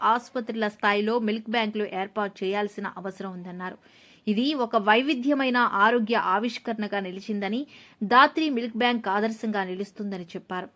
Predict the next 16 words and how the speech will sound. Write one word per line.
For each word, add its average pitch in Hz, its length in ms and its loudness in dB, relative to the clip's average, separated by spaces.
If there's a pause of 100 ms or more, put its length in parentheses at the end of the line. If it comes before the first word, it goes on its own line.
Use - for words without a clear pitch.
(460)
ప్రతి 196 300 -2
తల్లి 240 340 0
నుండి 269 320 0
ప్రతి 240 380 -2
శిశువుకు 247 560 -2
అందాల్సిన 226 540 0
అమూల్యమైన 233 720 0
బహుమతి 226 720 -4
తల్లిపాలు 240 720 0
అని 233 240 -2
జీజీహెచ్ 220 720 -2 (720)
పీడియాట్రిక్ 302 600 2
విభాగాధిపతి 240 1080 2 (400)
డాక్టర్ 214 420 2
మాణిక్యాంబ 226 800 0
తెలిపారు. 185 480 -8